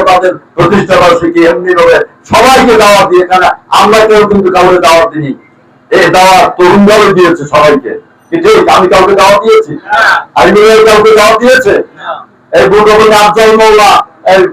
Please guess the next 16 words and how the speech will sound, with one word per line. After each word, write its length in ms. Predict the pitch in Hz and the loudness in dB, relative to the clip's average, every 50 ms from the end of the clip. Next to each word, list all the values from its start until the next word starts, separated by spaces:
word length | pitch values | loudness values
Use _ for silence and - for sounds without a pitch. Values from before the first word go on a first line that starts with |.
| 151 156 - | -4 -4 -2
আম, 240 | - - - - 131 143 151 - - | -2 -2 -2 -4 -4 -6 -6 -2 -2
আমাদের 260 | - 190 185 202 208 202 196 | 0 2 2 2 2 2 2
রহমান 320 | 190 202 208 208 - 208 202 202 | 2 2 2 2 2 2 2 2
মৌলিক, 260 | 202 202 202 196 190 196 196 | 2 2 2 0 0 0 0
এরা 120 | 208 208 202 | 0 0 2
কেউ 120 | 214 214 202 202 202 | 0 0 0 0 0
কাউকে 240 | 190 - 196 202 - 190 | -2 -2 -2 -2 -2 0
দাওয়াত 200 | 185 202 214 254 247 | 0 0 0 0 0
দিয়েছে? 280 | 233 214 - - - - - - _ _ _ _ _ _ _ | 0 0 0 -2 -4 -8 -10 -12 _ _ _ _ _ _ _
সব 240 | _ - - - 190 190 180 | _ -2 0 0 0 0 0
দাওয়াত 240 | 185 185 175 170 - - | 0 0 0 0 0 -2
কা-, 240 | 185 180 175 175 170 - | 0 0 2 0 0 -2
কে-, 180 | 185 180 175 175 - | -2 -2 -2 -2 -2
কারা 180 | 180 180 190 196 202 | -2 0 0 0 2
দাওয়াত 180 | 185 190 - 170 | 0 0 0 2
দিয়েছে? 320 | 180 175 165 - - - | 2 2 2 0 -2 -4